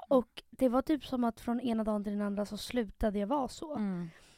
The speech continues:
Speaker 1: Och nu när jag ser gamla videos, alltså jag får, alltså du vet, rysningar i hela kroppen och jag är så här, <laughs> "Vänta, är, det här är bara jag för typ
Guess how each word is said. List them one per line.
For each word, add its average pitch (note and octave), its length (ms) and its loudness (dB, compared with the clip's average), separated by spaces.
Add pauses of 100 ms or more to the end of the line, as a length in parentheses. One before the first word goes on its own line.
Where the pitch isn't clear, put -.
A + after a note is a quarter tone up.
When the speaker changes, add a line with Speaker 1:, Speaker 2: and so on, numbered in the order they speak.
(160)
Speaker 1:
Och A#3+ 160 4
nu B3+ 200 6
när D#4 100 8
jag B3+ 140 6
ser A3+ 140 -4
gamla G3 380 -2
videos, B3 560 -4
alltså B3 220 -2
jag A3 240 0
får, C#4+ 300 -2
alltså C4 240 0
du A3+ 80 -4
vet, G#3+ 280 -6
rysningar B3 800 2
i G#3+ 40 -2
hela G3+ 200 -4
kroppen A#3+ 360 -4
och A3 40 -2
jag G#3+ 40 -2
är G#3+ 40 -4
så A3 100 -6
här, A3 180 -4
<laughs> - 720 -4
"Vänta, D4+ 260 2
är, C4 120 2
det C4+ 180 2
här B3 240 4
är E4+ 140 2
bara C4 160 4
jag A3 260 2
för - 120 -10
typ - 180 -4